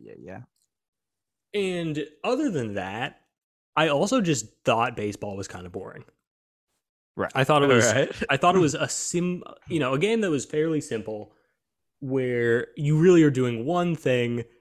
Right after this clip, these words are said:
Speaker 2: And, you know, if you ever go to, have either of you been to a baseball game?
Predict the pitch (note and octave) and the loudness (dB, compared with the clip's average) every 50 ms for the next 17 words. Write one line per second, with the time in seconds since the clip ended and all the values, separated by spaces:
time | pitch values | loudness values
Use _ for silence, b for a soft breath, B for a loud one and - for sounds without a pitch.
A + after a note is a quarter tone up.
0 | _ _ - C#3 C3+ C3 C3 B2+ B2+ A#2 - - _ _ _ _ _ _ _ _ | _ _ -10 -8 -6 -4 -4 -4 -6 -8 -10 -14 _ _ _ _ _ _ _ _
1 | _ _ _ _ _ _ _ _ - _ - - - _ _ _ - F3+ E3+ D#3+ | _ _ _ _ _ _ _ _ -20 _ -20 -20 -20 _ _ _ -4 0 2 2
2 | D3 C#3+ C#3+ C3+ F3 G#3 A3 G3 E3+ D#3 D3+ C#3+ B2+ - - D#3+ D3 D3+ D#3 D3+ | 4 2 2 2 4 4 6 6 6 6 6 6 6 4 4 4 4 4 6 6
3 | D#3 D3 C3+ B2+ B2 A2+ G2+ A2 A2+ A2 - A#2 G#2 G2+ F#2 F#2 - A2+ A2+ A#2 | 6 4 4 2 -2 -2 -2 -2 -2 -2 -2 -4 -4 -4 -6 -10 -8 -4 -2 -2
4 | A#2+ B2 C3+ D3 | -2 -2 -4 -6